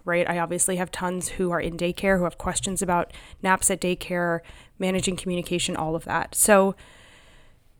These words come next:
before you even begin the daycare search, what can you do? You know, if you are a pregnant mom, if you have a newborn right now, or you even have an older baby, but you're going to be going into daycare, what can you do to prevent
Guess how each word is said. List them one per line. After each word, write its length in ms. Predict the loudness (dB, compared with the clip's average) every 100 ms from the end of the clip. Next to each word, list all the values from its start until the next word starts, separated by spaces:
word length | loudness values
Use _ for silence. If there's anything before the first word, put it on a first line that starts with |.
| -4
before 420 | 0 0 6 8
you 180 | 10 10 8
even 480 | 4 4 2 0 -4 -8 -10 -12 -14 -4
begin 360 | 0 2 2
the 80 | 2
daycare 360 | 0 -2 -4 -2
search, 520 | -2 -2 -4 -6 -6 -8 -10 -12 -16 -20 -20 -20 -2
what 160 | 2 2
can 160 | 2
you 120 | 4 4
do? 420 | 4 4 4 0 -6 -20 -20 -20 -20 _ -6
You 160 | -2
know, 100 | -2
if 80 | 0
you 200 | 4 6
are 440 | 6 6 6 6 2
a 220 | 0 -2
pregnant 480 | 0 2 4 4 4
mom, 260 | 4 4
if 140 | 2 0
you 80 |
have 160 | -2 -2
a 40 |
newborn 400 | 0 0 2 2
right 200 | 2 2
now, 260 | 4 4 6
or 160 | 4 4
you 120 | 2 0
even 200 | -2 0
have 100 | 0
an 80 | 0
older 200 | 0 2
baby, 280 | 0 -2 -2
but 160 | -4
you're 80 | -4
going 220 | -2 -2
to 80 | -2
be 80 | -4
going 260 | -4 -4
into 180 | -6 -6
daycare, 400 | -4 -4 -2 -4
what 220 | 0 -2
can 100 | 2
you 140 | 2 2
do 340 | 4 2 0 -4 -18 -20 -20 -8
to 140 | 0
prevent 640 | 2 2 2 0 0 -4 -6